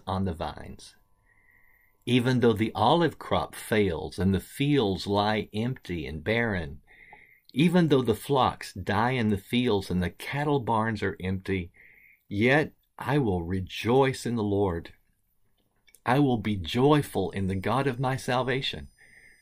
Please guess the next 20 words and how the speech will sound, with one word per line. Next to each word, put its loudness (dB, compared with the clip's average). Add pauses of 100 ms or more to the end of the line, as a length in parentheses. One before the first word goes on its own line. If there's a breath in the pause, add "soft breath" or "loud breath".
(200 soft breath)
The 4
sovereign 0
Lord 4
is -2
my 0
strength. 0 (720 soft breath)
He 2
makes 2
me 2
as -2
sure-footed 0
as -4
a -4
deer, -2
able -2
to -6
tread -2
upon -6
the -8
heights." -14